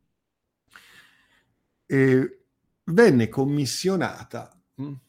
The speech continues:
da un personaggio che resta ancora nell'anonimato, dietro al quale probabilmente c'era un gruppo di persone, e, mm, e vediamo un po' di parlare di questo fatto, cioè di che cosa stiamo parlando,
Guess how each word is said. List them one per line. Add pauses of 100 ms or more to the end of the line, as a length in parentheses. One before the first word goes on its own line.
(280)
da
un
personaggio
che
resta
ancora
nell'anonimato,
dietro
al
quale
probabilmente
c'era
un
gruppo
di
persone, (880)
e,
mm, (180)
e
vediamo
un
po'
di
parlare (420)
di
questo
fatto,
cioè
di
che
cosa
stiamo
parlando,